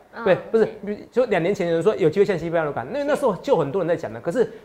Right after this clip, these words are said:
Speaker 2: 全台湾第一个把 Omicron 跟终结疫情画上等号的，跟西班牙流感画上等号的，It's me，就是我，不然欢迎我来打脸。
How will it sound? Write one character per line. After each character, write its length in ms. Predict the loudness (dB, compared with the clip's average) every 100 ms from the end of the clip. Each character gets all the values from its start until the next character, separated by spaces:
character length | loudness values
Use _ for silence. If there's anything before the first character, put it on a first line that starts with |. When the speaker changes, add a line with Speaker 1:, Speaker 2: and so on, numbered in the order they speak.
| -8
Speaker 2:
全 200 | 2 4
台 80 | 6
湾 120 | 4
第 120 | 2
一 40 | 0
个 80 | 2
把 180 | 2 6
Omicron 500 | 6 8 6 4 0 -6 _ _ _
跟 160 | 2 4
终 180 | 4 4
结 120 | 0
疫 140 | -2
情 260 | -6 -8 -12 _ 0
画 180 | 4 4
上 160 | 2
等 240 | -2 -2 2
号 200 | 2 2
的， 100 | -2
跟 120 | -6
西 120 | -4
班 120 | -2
牙 20 | -2
流 100 | 0
感 100 | 0
画 120 | 0
上 100 | 0
等 120 | -2
号 100 | -2
的， 100 | -4 -8 -20 _ _ _ -14
It's 140 | -4
me， 320 | 0 0 0 -4 -8
就 220 | 0 0
是 240 | 0 -6 -6
我， 280 | -6 -10 -12
不 80 | -4
然 100 | -4
欢 240 | -2 -4 -4
迎 80 | -6
我 80 | -8
来 60 |
打 220 | -8 -8
脸。 120 | -10